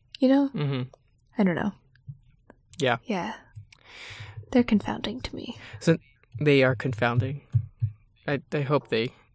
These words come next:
Speaker 2: <laughs> they do good.
Speaker 1: Yeah, I hope it works out.
Speaker 2: Yes. Uh, so next we have, uh, the Defiance interlude, which is such a great chapter. I, I, I don't know. I really like this one.
Speaker 1: <laughs>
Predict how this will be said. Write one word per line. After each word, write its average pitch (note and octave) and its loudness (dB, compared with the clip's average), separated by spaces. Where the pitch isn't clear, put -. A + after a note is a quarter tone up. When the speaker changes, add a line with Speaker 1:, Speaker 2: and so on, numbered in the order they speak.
Speaker 2:
<laughs> - -8
they C3+ 4
do A#2+ -2
good. A3+ 2
Speaker 1:
Yeah, G#3+ 4
I B3+ 4
hope D4 2
it A#3 -2
works - -6
out. G#3+ -6
Speaker 2:
Yes. - -10
Uh, C3+ 6
so D#3 0
next E3+ 4
we D#3+ 6
have, D3 4
uh, G2+ -2
the C3 4
Defiance D3 2
interlude, D#3+ 0
which - -2
is - 0
such - 0
a D3 0
great A#2 4
chapter. A#2+ 0
I, C#3+ 2
I, A#2+ -2
I C3 2
don't A#2+ 0
know. A2+ -2
I C3 0
really B2+ 2
like A#2+ 2
this B2 4
one. A#2+ 0
Speaker 1:
<laughs> - -20